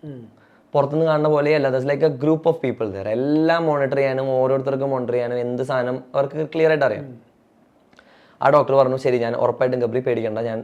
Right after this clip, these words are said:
Speaker 2: ഏർ, സ-, ഏർ, ഗ്രു-, ടീമിനോട് പറയാം, സ-, സൈക്കാട്രിസ്റ്റിനെ തരാൻ അല്ലെങ്കിൽ സ-, സൈക്കോളജിസ്റ്റിനെ തരാൻ പറയാം." സൈക്യാട്രിസ്റ്റും സൈക്കോളജിസ്റ്റും ഒക്കെ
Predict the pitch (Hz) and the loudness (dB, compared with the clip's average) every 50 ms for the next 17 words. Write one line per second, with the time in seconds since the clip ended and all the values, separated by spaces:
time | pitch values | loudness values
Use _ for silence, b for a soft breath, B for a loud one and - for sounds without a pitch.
0 | - 151 - 131 123 117 110 - - 117 117 120 127 113 - 123 123 123 113 110 | -12 -14 -12 -8 -6 -6 -6 -6 -8 -8 -8 -8 -8 -8 -8 -8 -6 -4 -2 -2
1 | 107 104 104 104 104 113 120 135 117 127 123 120 120 120 120 120 127 110 107 107 | -2 -2 -4 -4 -4 -6 -6 -6 -4 -4 -4 -2 -2 0 0 2 2 2 2 2
2 | 127 170 - - B B B B B B _ - - 143 - 143 131 143 131 120 | 0 -2 -6 -16 B B B B B B _ -6 -6 -6 -6 -4 -2 -2 0 2
3 | 123 120 113 - 120 120 117 113 107 104 104 104 107 110 107 120 117 113 - 113 | 2 0 0 -2 -4 -2 -2 -2 -2 -2 -4 -4 -6 -6 -6 -8 -8 -6 -6 -6
4 | 113 117 117 110 110 117 113 120 113 107 107 107 98 90 - - - _ b b | -4 -4 -6 -6 -6 -4 -4 -2 -4 -2 -4 -4 -6 -6 -8 -12 -20 _ b b
5 | b b b b b _ _ _ _ _ - 131 127 127 131 - 139 131 127 - | b b b b b _ _ _ _ _ -6 -6 -6 -4 -2 -2 -2 -2 -2 -4
6 | 139 139 - - 156 160 156 151 131 127 135 131 127 127 127 127 - - 139 143 | -6 -8 -6 -6 -6 -4 -4 -6 -6 -4 -4 -4 -2 -4 -6 -8 -8 -8 -6 -6
7 | 135 131 - - 135 135 139 | -6 -6 -6 -6 -6 -6 -6